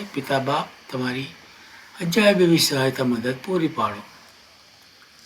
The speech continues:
તો ચાલો આપણે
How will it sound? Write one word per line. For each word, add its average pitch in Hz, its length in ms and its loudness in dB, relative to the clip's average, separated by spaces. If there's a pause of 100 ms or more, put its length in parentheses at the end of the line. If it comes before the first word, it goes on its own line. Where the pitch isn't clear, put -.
(920)
તો 170 60 -10
ચાલો 190 480 4 (1300)
આપણે 139 380 -2